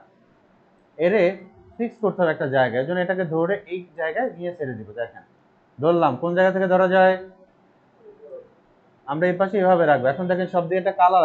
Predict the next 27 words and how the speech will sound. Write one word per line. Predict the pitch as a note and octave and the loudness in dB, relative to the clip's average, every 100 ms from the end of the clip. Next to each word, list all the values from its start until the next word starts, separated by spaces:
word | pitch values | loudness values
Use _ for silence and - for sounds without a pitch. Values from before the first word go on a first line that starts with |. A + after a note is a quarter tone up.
| D3 | 2
আসতেছে, | - - B2 | -2 -16 -8
খেয়াল | D3+ D3+ | -4 -2
করছেন? | F3+ F#3+ D#3+ F#2+ - _ _ _ _ - _ - _ _ _ _ _ - | -2 -4 -4 -6 -16 _ _ _ _ -20 _ -20 _ _ _ _ _ -4
এই | F3+ | 0
দেখেন | F#3 A#3+ G#3+ | 0 -2 -2
এইদিকে | F#3 F3+ | 2 2
একটা | F3 F3 | 2 4
color, | E3 D#3+ | 4 4
ওইদিকে | D#3 D#3 D#3+ | 4 2 0
একটা | D#3 D3 | 0 2
color, | C3+ B2 - _ _ - - - _ _ - | 2 2 -4 _ _ -20 -20 -20 _ _ -8
এই | D#3 | -6
যে | F3+ | -4
ছেড়ে | G#3+ G#3 G3+ | -2 0 0
দিলাম, | G#3+ A3+ F3+ | 0 0 -2
এখন | F#3+ F#3+ | -2 -4
দেখেন | G#3 G3 | -2 -2
adjust | D3 C3+ D3+ D3+ | -2 -2 -4 -4
হয়ে | B2+ G2+ | -8 -8
গেছে, | F#2+ - _ _ _ _ _ _ _ _ | -12 -18 _ _ _ _ _ _ _ _
ঠিক | D#3+ F#3 | 4 6
আছে? | F3+ B3 F4 - _ _ _ - - | 6 4 0 -8 _ _ _ -20 -12
তো | E3+ F3 | -8 -2
এইভাবে | G3 G3+ F#3+ | 0 4 2
আসার | F#3 G3 G3 | 2 0 2
পর | G3 | 2
এখন | F3+ | 2